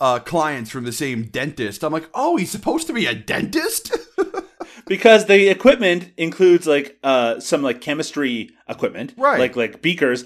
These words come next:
Speaker 2: a microscope, and a skull.
Speaker 1: Yeah.
Speaker 2: <laughs> And we see someone who, I, again, I thought was a scientist. He pours a drink,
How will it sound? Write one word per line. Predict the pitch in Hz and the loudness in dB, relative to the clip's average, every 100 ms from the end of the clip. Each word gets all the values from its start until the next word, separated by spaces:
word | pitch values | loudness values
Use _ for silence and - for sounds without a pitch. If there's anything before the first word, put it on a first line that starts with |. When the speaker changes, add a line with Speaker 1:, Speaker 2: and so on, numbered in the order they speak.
| - - | -6 -2
Speaker 2:
a | |
microscope, | 156 160 214 240 185 - 131 127 120 | 2 4 4 4 -2 2 2 2 -2
and | 123 | -6
a | 117 | -6
skull. | - - - 185 190 110 117 156 - - | -6 -6 4 8 8 6 -2 -10 -16 -12
Speaker 1:
Yeah. | 196 185 - | -4 0 2
Speaker 2:
<laughs> | 175 285 - - 277 - - 269 - - 170 208 185 - - - | 2 2 -2 -2 -4 -6 -18 -20 -20 -8 -2 0 -2 -6 -20 -2
And | 156 175 | 0 0
we | 185 | -2
see | - 214 226 226 - _ | -2 -2 -2 -2 -8 _
someone | - - 202 190 | -4 2 4 2
who, | 160 156 | 4 4
I, | 165 | 4
again, | 165 127 | 2 0
I | 151 | 2
thought | 190 | 4
was | 143 127 | 2 -2
a | |
scientist. | - 180 185 127 113 - _ _ _ | -2 0 0 -2 -6 -8 _ _ _
He | 139 | -12
pours | 135 151 165 170 | 0 6 6 4
a | |
drink, | 160 139 135 - | 0 -2 -2 -6